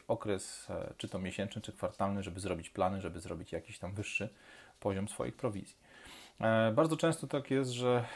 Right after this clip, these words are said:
klienci te nasze, nazwijmy to, motywy, te motywacje zimne, wykalkulowane, wyrachowane doskonale odczuwają i bronią się. Bronią się tak jak każda, mm, zwierzyna przed goniącym je drapieżnikiem.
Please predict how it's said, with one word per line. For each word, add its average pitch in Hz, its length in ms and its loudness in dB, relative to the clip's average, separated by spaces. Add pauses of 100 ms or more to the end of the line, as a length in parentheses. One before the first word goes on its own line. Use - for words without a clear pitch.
(220)
klienci 127 340 -2
te 120 320 0 (260)
nasze, 107 440 2 (100)
nazwijmy 98 420 -2
to, - 120 -6
motywy, 98 500 0
te - 300 -6 (140)
motywacje 92 1160 -2
zimne, 101 520 -2
wykalkulowane, 98 840 -2
wyrachowane 95 600 -4 (520)
doskonale 101 460 -2
odczuwają 95 720 -4
i 160 180 -6
bronią 190 440 0
się. - 240 -10
Bronią 110 280 0
się - 140 -4
tak 120 200 -2
jak 113 120 -6
każda, 107 580 2
mm, 95 280 -4
zwierzyna 98 440 -2
przed - 240 -6
goniącym 92 460 -4
je 85 80 -6
drapieżnikiem. 87 640 -6